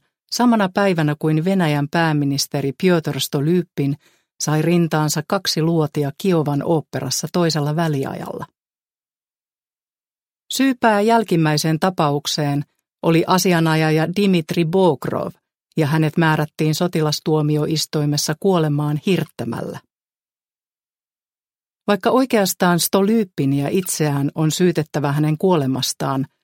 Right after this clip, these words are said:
olihan hän suuri suomisyöjä, mikä tosin ei ollut välitön syy murhaan, joka sai aikaan riemun tunteita luvattoman laajoissa piireissä.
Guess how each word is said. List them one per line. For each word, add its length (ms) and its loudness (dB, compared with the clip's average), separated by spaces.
olihan 380 2
hän 240 0
suuri 400 0
suomisyöjä, 880 0
mikä 300 0
tosin 320 0
ei 200 2
ollut 240 0
välitön 480 2
syy 260 -2
murhaan, 720 -4
joka 220 -2
sai 260 0
aikaan 420 0
riemun 440 2
tunteita 520 -2
luvattoman 640 -2
laajoissa 580 -4
piireissä. 680 -4